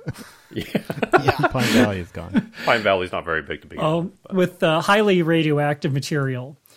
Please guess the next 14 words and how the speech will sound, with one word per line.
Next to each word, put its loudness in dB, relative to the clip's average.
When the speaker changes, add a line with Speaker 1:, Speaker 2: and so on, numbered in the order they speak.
Speaker 4:
So 2
I'm 2
just 0
realizing 2
now, 0
I'm 0
like, 0
so -2
if -2
that's -2
where 2
this -4
thing, -2
like, -2